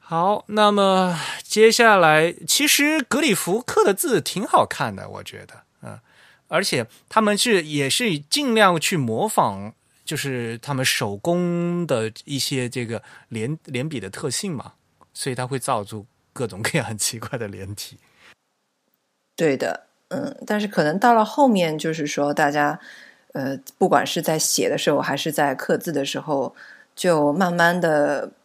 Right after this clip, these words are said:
Speaker 2: 慢慢地抛弃了一些书写上的，就是一定要连起来的这种规则。呃，有可能是因为，呃，当时那个，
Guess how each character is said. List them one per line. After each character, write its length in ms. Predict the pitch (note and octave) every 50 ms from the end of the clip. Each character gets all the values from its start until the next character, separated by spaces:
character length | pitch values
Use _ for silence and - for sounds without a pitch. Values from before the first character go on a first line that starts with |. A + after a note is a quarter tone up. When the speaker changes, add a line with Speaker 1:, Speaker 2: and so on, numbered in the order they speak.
| _
Speaker 2:
慢 200 | _ F3 F#3 F#3
慢 220 | F#3 F#3 F#3 F#3+ F#3+
地 220 | F3 E3 D#3+ D#3
抛 240 | D#3 - - G#3 G3+
弃 180 | G3 - - G3+
了 100 | F3+ F3
一 120 | E3 D#3+
些 440 | D#3+ - - F#3 E3+ E3+ E3 E3+ F#3+ - - - - - _ _ _ - -
书 180 | C#3+ - - F#3
写 180 | F#3+ - C#3
上 240 | C#3+ - F3+ E3 D#3
的， 220 | D#3 D3+ D3 D3+ D3+
就 140 | D3 E3
是 180 | D3 D3 D3+ D3
一 80 | C#3+ D#3
定 100 | F3 G#3
要 140 | F#3+ F3+
连 300 | F3 D#3+ D3 C#3 C#3+ E3+
起 120 | F#3+ - -
来 140 | A#2+ C3 C#3
的 100 | C3 C#3
这 120 | C#3+ C#3+
种 320 | - - - - - - - -
规 220 | - F3 E3 E3 E3
则。 320 | D#3+ - F#3 - - - - - - - - - - _ _ _ _ _
呃， 240 | - F#3 - D3+ D3
有 140 | D#3 F3
可 100 | A3 -
能 140 | D3 D3 C#3+
是 120 | - - E3
因 160 | D3+ G3 G3
为， 320 | G3 F#3+ F3 E3+ E3 E3+ - _ _ _ _ _
呃， 160 | _ - A#2
当 180 | - - F#3+ A3+
时 240 | - - - F3 E3+
那 120 | E3+ F3 D#3+
个， 300 | - D3 C3+ - -